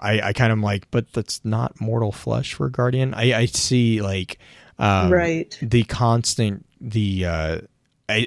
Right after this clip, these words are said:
Speaker 1: I see it more as an intellectual, the danger of complacency, the, the danger of, uh, dulling your awareness of the truth because you don't question things.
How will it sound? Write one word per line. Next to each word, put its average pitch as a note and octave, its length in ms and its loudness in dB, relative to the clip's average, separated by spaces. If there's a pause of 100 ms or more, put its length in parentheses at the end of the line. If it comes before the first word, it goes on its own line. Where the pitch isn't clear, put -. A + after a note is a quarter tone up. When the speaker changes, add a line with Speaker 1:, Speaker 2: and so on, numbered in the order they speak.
Speaker 1:
I - 60 2
see D#3 240 4
it C3+ 60 4
more A#2 180 2
as A2+ 120 0
an G#2 80 -4
intellectual, G2 640 -2
the F#2 120 -6
danger F#2+ 380 -4
of F#2+ 40 -4
complacency, F2+ 720 -4
the, F#2 360 -6
the F#2+ 140 -8
danger F#2+ 640 -2
of, F2 540 -6
uh, F2+ 180 -4 (120)
dulling G2+ 540 0 (400)
your G#2 180 4
awareness F#2+ 560 2
of F#2+ 80 0
the F2+ 100 -4
truth F2+ 520 -2
because F#2+ 380 -2
you F#2+ 80 -4
don't F2+ 240 -4
question F2+ 560 -4
things. G2 540 -6